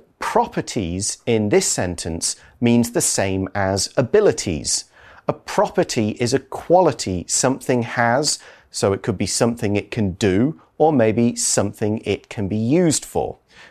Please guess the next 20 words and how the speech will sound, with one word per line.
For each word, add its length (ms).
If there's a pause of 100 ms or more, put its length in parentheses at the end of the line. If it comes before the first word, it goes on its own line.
For 180
example, 580
snakes 1000
might 560
heal 240
people. 540 (220)
They 120
might 260
make 320
them 240
feel 540
better 640
or 180
cure 380
a 40
disease, 640 (260)
so 220
we 180
can 180
say, 460